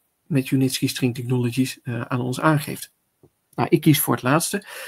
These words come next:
Er is wel degelijk een waarheid, want anders zouden dit soort gerenommeerde, re-, gerenommeerde universiteiten de samenwerking niet opzoeken. En dan Vietnam. Vietnam is op dit moment, ehm, een van de grootste, eh,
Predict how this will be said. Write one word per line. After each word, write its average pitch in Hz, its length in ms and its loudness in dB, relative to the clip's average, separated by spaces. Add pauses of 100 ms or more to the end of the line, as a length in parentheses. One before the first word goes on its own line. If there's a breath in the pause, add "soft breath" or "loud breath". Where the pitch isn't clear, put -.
(160 loud breath)
Er 143 100 -2
is 147 80 -2
wel 139 100 -2
degelijk 139 400 2
een 135 100 0
waarheid, 127 440 0
want 139 180 -2
anders 135 220 -2
zouden 131 300 0
dit 131 140 0
soort 139 180 -4
gerenommeerde, 135 680 2 (380 loud breath)
re-, 139 280 0
gerenommeerde 143 800 2
universiteiten 135 920 0 (300 loud breath)
de - 80 -4
samenwerking 131 640 0
niet 123 200 -6
opzoeken. - 460 -12 (2000)
En 185 100 2
dan 202 120 2
Vietnam. 151 480 2 (420 loud breath)
Vietnam 190 460 4
is 208 160 0
op 165 120 -4
dit 185 140 4
moment, 170 420 0
ehm, 151 480 -2
een 170 180 2
van 160 160 0
de 151 80 2
grootste, 170 580 2
eh, 143 380 -2